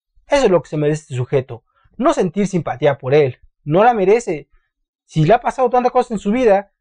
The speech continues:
es su problema, él se lo buscó, porque una cosa es ser un activista y buscar mejorar el mundo de cierta manera, que puede ser cuestionable o no, pero de manera pacífica o al menos no tan violenta, y otra cosa es ser un jodido terrorista,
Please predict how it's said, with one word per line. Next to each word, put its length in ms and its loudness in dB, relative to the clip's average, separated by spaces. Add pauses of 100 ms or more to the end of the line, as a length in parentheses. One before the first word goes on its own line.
(180)
es 120 -2
su 100 -4
problema, 600 0
él 100 -2
se 120 -2
lo 100 4
buscó, 500 -2
porque 220 -6
una 160 0
cosa 260 -2
es 60 -12
ser 120 0
un 120 -2
activista 640 -6 (240)
y 60 -2
buscar 340 0
mejorar 400 0
el 120 0
mundo 340 0
de 100 -2
cierta 320 -4
manera, 480 0 (260)
que 100 -4
puede 180 0
ser 180 -4
cuestionable 500 -2
o 40 -2
no, 260 0 (240)
pero 180 2
de 80 -2
manera 400 -2
pacífica 560 -6
o 100 0
al 80 0
menos 240 2
no 180 0
tan 180 -4
violenta, 720 -2
y 100 -2
otra 240 0
cosa 220 -8
es 80 -6
ser 160 -4
un 60 -4
jodido 480 -2
terrorista, 760 -6